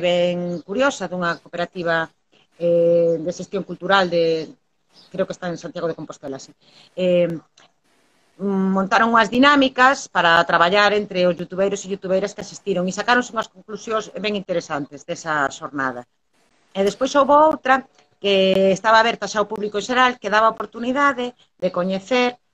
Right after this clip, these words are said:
a xe-, o público, daba a oportunidade de coñecer a ese youtubeiro, youtubeira que vía a través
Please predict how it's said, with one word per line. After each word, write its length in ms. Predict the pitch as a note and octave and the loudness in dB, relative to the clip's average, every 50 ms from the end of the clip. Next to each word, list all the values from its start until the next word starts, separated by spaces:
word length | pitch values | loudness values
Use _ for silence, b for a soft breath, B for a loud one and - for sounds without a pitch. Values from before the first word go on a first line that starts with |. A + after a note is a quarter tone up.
| _ _ - | _ _ -2
a 480 | E3 E3 E3 E3 D#3+ D#3+ D#3 D#3 D#3 D3+ | 0 0 2 2 2 2 2 2 2 0
xe-, 160 | - G#3 - - - | -2 -4 -6 -4 -6
o 60 | E3 - | -8 -6
público, 460 | - D#4+ C#4 C#4+ D4+ D4 - C#4+ C#4 | -4 -4 -2 -2 -4 -2 -2 0 2
daba 160 | B3+ A#3 A3 A3+ | 4 4 4 4
a 260 | A3+ A3 A3+ - G3+ | 2 0 0 0 0
oportunidade 540 | G3 G#3+ G#3+ - A3 A3 A3+ A#3+ B3+ B3+ A#3 | -2 -4 -4 -10 -6 -2 0 2 2 2 0
de 80 | B3 A#3+ | -2 -2
coñecer 460 | G#3 G3+ G3+ G#3+ G#3+ - B3+ C4 B3+ | -4 -4 -4 -4 -4 -2 0 2 2
a 80 | B3 A#3+ | 2 0
ese 200 | A#3+ - A3+ G3 | 0 -2 -6 -6
youtubeiro, 560 | A3 G#3+ - A#3 A#3 C4 C4+ C4+ B3+ B3 A#3 | -6 -8 -6 -2 0 2 4 4 4 2 0
youtubeira 560 | G#3 A#3+ A3+ - B3 B3 D4+ D4 C#4 G#3+ F#3+ - | -2 -6 -8 -4 -2 0 2 2 2 2 0 -2
que 160 | - F#3+ F#3 | -2 -4 -4
vía 240 | G#3+ A#3 A3 G3+ F#3 | -2 0 0 2 2
a 80 | F#3 | 2
través 180 | G3 F#3+ F#3+ | 0 -2 -2